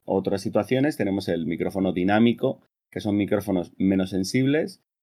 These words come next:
eh, por lo tanto, van a captar generalmente lo que está más cerca, vamos a tener, eh, menos, menos posibilidades en ese aspecto, pero ojo, que a lo mejor nos viene bien, que resulta que queremos colocar un micrófono a una persona, por ejemplo,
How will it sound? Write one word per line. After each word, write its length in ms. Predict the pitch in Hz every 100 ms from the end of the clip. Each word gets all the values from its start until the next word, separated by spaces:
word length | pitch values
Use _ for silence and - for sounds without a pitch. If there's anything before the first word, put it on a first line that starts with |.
| _ -
eh, 260 | 95 85
por 160 | - 95
lo 80 | 92
tanto, 460 | 104 104 92 82 -
van 340 | 87 85 92
a 80 | 98
captar 460 | 101 98 110 101 -
generalmente 500 | 87 87 90 98 90
lo 100 | 85
que 80 | 82
está 220 | - 87
más 320 | 90 87 -
cerca, 640 | 113 120 120 120 123 143 _
vamos 180 | - 92
a 40 |
tener, 340 | 95 95 95 -
eh, 280 | - 92 87
menos, 680 | 90 90 87 87 85 - -
menos 280 | 87 85 82
posibilidades 500 | 107 101 113 104 101
en 60 | 101
ese 80 |
aspecto, 320 | 104 131 131 147
pero 180 | 98 -
ojo, 360 | 127 120 - _ _ -
que 60 |
a 20 |
lo 60 | 92
mejor 160 | 92 139
nos 120 | 131
viene 200 | 107 95
bien, 240 | 147 117
que 100 | 92
resulta 300 | 90 101 117
que 100 | 113
queremos 260 | 113 113 113
colocar 600 | 113 110 113 113 113 - _
un 120 | - 113
micrófono 760 | 113 110 110 110 110 107 107
a 60 | 107
una 160 | 110
persona, 400 | 104 - 107 107
por 120 | 101
ejemplo, 480 | 98 107 95 101 98